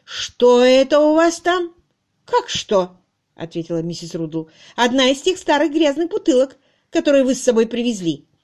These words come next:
Она достала из-под передника бутылку. "Вот, полюбуйтесь, сверкает теперь, как новенькая".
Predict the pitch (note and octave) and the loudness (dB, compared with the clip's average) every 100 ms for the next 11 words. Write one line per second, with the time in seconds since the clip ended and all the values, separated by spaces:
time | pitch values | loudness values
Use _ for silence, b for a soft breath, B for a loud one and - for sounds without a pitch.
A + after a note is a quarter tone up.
0 | _ _ _ _ D#3 D#3+ D#3+ D#3+ E3 - | _ _ _ _ -12 -10 -8 -10 -12 -14
1 | - A#3 B3+ B3+ - B3 A#3+ A#3+ A#3+ G3+ | -8 -6 -6 -8 -10 -14 -16 -10 -10 -8
2 | G3 G3 G3+ G3 - D#3 D3 D#3 b b | -10 -12 -12 -12 -10 -10 -10 -20 b b
3 | b G4 G4+ - B3 A3 C#4+ A3+ F3+ - | b -6 -6 0 0 2 -2 -2 -10 -12
4 | _ _ - G#3+ - F3 G3 G3 C4+ B3 | _ _ -4 -4 -2 -2 -2 -2 -2 -2
5 | - - A3+ - D#3+ B3 A#3+ - D#3+ D3 | -2 -10 -10 -8 -4 0 0 -2 -6 -6